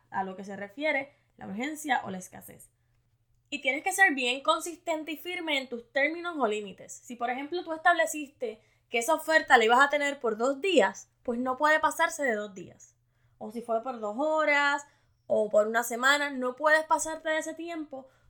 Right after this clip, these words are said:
porque vas a perder credibilidad para la prim-, para la próxima oferta que tú tires de este tipo. Si vas a crear urgencia o escasez,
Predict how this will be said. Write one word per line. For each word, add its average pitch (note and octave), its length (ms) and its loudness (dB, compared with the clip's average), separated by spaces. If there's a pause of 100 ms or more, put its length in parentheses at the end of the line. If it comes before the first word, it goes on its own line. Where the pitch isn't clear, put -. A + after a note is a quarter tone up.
porque E4 340 12
vas A#3 120 8
a B3 100 10
perder C#4 380 2
credibilidad C#4+ 640 -2
para C#4+ 160 4
la G#3+ 160 0
prim-, A3 260 -10
para G#3 180 -4
la G#3 120 -4
próxima C#4+ 540 -4
oferta D4+ 520 -4
que A3+ 100 -12
tú A3 120 -8
tires D4+ 260 -6
de G3+ 140 -2
este A3 220 -10
tipo. - 340 -20 (1200)
Si G#3+ 80 -6
vas G#3+ 160 2
a - 20 -12
crear D4 300 6
urgencia C#4+ 480 2
o C#4+ 60 6
escasez, D4 640 -2